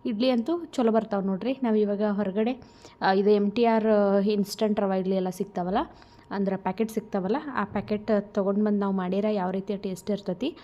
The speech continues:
ಆ, ಇವಾಗ ನಾನ್ ತೋರ್ಸತ್ತೇನಲ್ಲ, ಈ ರೀತಿ ಮಾಡಿರನು ಸೇಮ್ ಅದ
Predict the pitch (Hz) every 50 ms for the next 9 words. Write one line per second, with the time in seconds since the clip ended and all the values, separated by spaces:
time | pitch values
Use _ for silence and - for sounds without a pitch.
0 | - - - - - - - - 294 294 294 - - - 220 208 214 208 202 208
1 | 196 208 208 202 220 208 214 - 202 190 - 196 190 202 214 247 277 262 247 220
2 | 202 214 202 208 - 208 202 196 190 180 190 185 190 196 220 247 240 - 220 196
3 | 185 185 190 - - 190 175